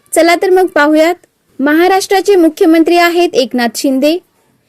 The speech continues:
हे महाराष्ट्राचे विसाव्या क्रमांकाचे मुख्यमंत्री आहेत. महाराष्ट्र राज्याचे उपमुख्यमंत्री आहेत देवेंद्र फडणवीस आणि अजित पवार.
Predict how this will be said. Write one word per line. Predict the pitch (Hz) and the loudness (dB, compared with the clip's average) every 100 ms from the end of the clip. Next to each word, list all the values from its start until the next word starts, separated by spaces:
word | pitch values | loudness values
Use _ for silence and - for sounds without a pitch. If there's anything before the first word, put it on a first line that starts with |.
| _ - | _ -4
हे | 339 320 | 0 2
महाराष्ट्राचे | 302 349 370 381 - 381 392 381 | 2 2 0 -2 -4 -4 -2 0
विसाव्या | 302 285 330 339 370 | -2 0 -2 -2 -2
क्रमांकाचे | 320 294 294 311 311 285 | 0 0 0 -2 -2 0
मुख्यमंत्री | 320 233 - 262 269 285 | -2 -2 -4 -4 -2 -2
आहेत. | 294 294 302 339 _ _ _ _ _ - | 0 0 -2 -4 _ _ _ _ _ -4
महाराष्ट्र | 285 330 370 403 403 | 0 0 0 -2 -2
राज्याचे | 339 269 330 320 277 | 0 0 -2 0 -2
उपमुख्यमंत्री | 254 302 349 349 349 403 349 339 339 | 0 -2 0 0 2 0 2 2 2
आहेत | 349 349 349 302 | 2 2 0 -2
देवेंद्र | 254 269 277 285 311 | 0 0 0 0 0
फडणवीस | 302 247 269 277 311 - _ _ - | 2 0 0 -2 -4 -6 _ _ -2
आणि | 285 311 302 - | 0 2 0 0
अजित | 240 277 294 | -2 -2 -2
पवार. | 330 320 330 | 0 2 2